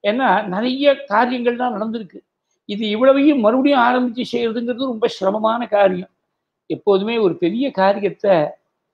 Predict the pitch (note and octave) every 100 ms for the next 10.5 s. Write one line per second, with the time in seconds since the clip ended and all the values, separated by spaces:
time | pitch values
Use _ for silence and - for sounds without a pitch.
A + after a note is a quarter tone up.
0 | _ _ _ _ _ _ _ _ - -
1 | A#3 C4+ E4+ D#4+ C4 G#3+ A#3 A3+ F3+ -
2 | - - _ _ _ _ _ _ - D#3
3 | D#3 - - G#3+ C#4+ - A#3 G3+ C4 E3+
4 | F3 F#3 F3 F3+ F#3 G3+ - E3 F3 -
5 | _ _ _ D3+ E3+ E3+ E3+ F3+ D3 D3+
6 | - _ _ _ _ _ E3+ D3 E3+ G#3+
7 | C4 C4 A3 G#3 F#3 F3 G3 F#3+ F#3+ G#3+
8 | - F#3+ A3 G#3+ F3+ F#3+ G#3+ G3+ G#3 G3
9 | F#3+ G3 F3 F3+ G#3+ A3 F3+ A#3+ A#3+ G3
10 | - A3 G3+ -